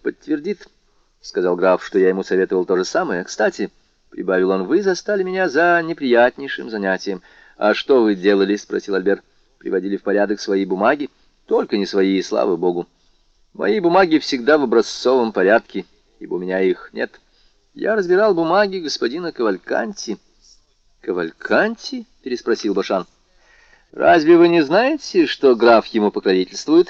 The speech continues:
сказал Альбер. «Вы не совсем правы», — сказал Монте-Кристо. «Я никому не покровительствую,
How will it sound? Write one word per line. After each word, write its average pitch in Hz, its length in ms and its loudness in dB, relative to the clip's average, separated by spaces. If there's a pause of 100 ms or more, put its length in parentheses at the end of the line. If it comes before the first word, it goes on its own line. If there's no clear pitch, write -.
(120)
сказал 135 320 -2
Альбер. 143 280 0 (600)
«Вы - 160 -6
не 143 80 -6
совсем 131 400 -2
правы», — 87 540 0
сказал 90 320 -6
Монте-Кристо. 87 560 -10
«Я 98 260 0
никому 127 600 -4
не 87 140 -4
покровительствую, 85 840 -6